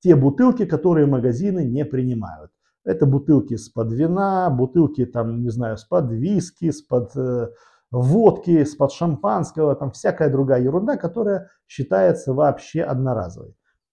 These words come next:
Контейнеры для простого прозрачного стекла, контейнеры для зеленого стекла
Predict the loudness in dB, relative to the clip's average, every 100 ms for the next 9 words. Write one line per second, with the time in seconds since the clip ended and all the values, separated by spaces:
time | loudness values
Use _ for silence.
0 | _ 0 0 2 2 2 0 -8 -8 -4
1 | 0 0 0 -6 -10 -6 -6 -4 -4 -4
2 | -2 -4 -2 -2 -2 -4 -6 -6 -6 -4
3 | -4 -4 -6 -2 -2 -2 -4 -6 -6 -4
4 | -2 0 -2 -6 -8 -12 -6 -4